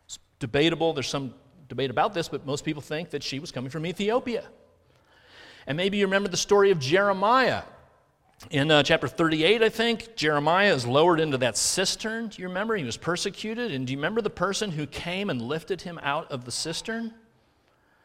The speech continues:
The person's name was Ebed Melech,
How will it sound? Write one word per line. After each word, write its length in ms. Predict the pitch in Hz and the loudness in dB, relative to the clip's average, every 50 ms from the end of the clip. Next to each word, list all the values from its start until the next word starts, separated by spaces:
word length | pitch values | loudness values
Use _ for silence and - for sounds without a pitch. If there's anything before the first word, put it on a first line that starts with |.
| _ _ _ _ | _ _ _ _
The 80 | - - | -10 -2
person's 380 | - 175 175 - 185 156 131 | 0 0 0 0 -2 -4 -2
name 280 | 151 160 165 165 170 165 | 0 2 2 2 2 2
was 240 | 139 127 123 - - - - | 2 0 0 -2 -4 -2 2
Ebed 480 | 151 180 185 196 214 220 208 170 143 - - - - _ | 2 2 4 4 4 2 2 0 -2 -8 -12 -20 -20 _
Melech, 680 | 160 160 165 180 180 147 101 104 135 - - - - | -10 -6 -2 -2 0 0 0 -2 -4 -6 -6 -12 -14